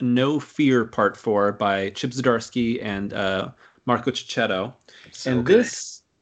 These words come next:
Speaker 1: it's the current ongoing Daredevil run, which is amazing.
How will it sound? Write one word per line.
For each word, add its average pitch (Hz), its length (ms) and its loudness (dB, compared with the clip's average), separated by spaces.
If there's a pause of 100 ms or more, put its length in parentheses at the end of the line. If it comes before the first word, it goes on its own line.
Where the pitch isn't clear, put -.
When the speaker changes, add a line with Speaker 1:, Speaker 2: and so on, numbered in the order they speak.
Speaker 1:
it's - 240 -4
the - 120 -14 (960)
current 180 300 2
ongoing 135 640 0
Daredevil 101 460 2
run, 98 340 -4
which 127 260 0
is 123 220 2
amazing. 185 1120 0